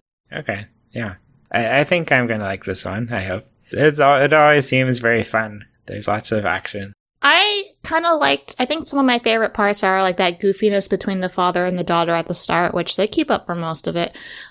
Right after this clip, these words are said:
Speaker 2: But I also just really enjoyed sort of the slice of life nature of them just going on adventures around from place to place.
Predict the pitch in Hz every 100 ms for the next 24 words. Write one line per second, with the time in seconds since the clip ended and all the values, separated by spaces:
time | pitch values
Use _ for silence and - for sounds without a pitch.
0 | - 196 196 - 220 233 262 - 254 226
1 | 226 208 190 190 180 190 180 175 - 190
2 | 180 175 160 - 165 160 160 165 - 185
3 | 185 196 180 175 175 165 165 - _ 214
4 | 196 196 233 214 175 175 185 185 180 -
5 | - - 196 196 190 185 170 160 170 -
6 | 202 220 190 165 165 180 196 208 - -
7 | 190 196 196 - - 285 403 -